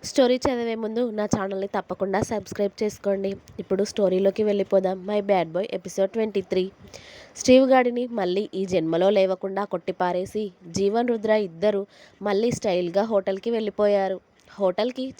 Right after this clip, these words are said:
చేరుకోవడంతోనే, "రేయ్, ఆకలవుతుందిరా, మళ్ళీ రూమ్కి వెళ్ళి ఏం ఆర్డర్ చేసుకుంటామని ఇక్కడే తిని వెళ్దాం," అన్నాడు జీవన్. "అలాగే" అంటూ ఇద్దరు ఒక టేబుల్ దగ్గర కూర్చొని అక్కడ ఏది బాగుంటుందో తెలుసుకొని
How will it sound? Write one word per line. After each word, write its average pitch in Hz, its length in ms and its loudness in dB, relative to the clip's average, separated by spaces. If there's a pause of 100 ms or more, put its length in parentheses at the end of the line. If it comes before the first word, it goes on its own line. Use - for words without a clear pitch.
చేరుకోవడంతోనే, 208 880 0 (340)
"రేయ్, 185 280 4 (220)
ఆకలవుతుందిరా, 202 880 -2 (100)
మళ్ళీ 190 280 -2
రూమ్కి 226 280 -2
వెళ్ళి 214 200 0
ఏం 208 160 2
ఆర్డర్ 208 220 0 (100)
చేసుకుంటామని 202 760 -2 (380)
ఇక్కడే 196 320 4
తిని 226 180 0
వెళ్దాం," 214 420 0 (160)
అన్నాడు 196 440 -2 (140)
జీవన్. 180 400 -4 (420)
"అలాగే" 185 460 -2
అంటూ 226 400 -2 (160)
ఇద్దరు 190 460 2 (100)
ఒక 175 140 -8
టేబుల్ 170 400 -2
దగ్గర 190 220 -2
కూర్చొని 190 520 -4 (280)
అక్కడ 226 240 2
ఏది 190 400 0
బాగుంటుందో 202 600 -2
తెలుసుకొని 214 640 -2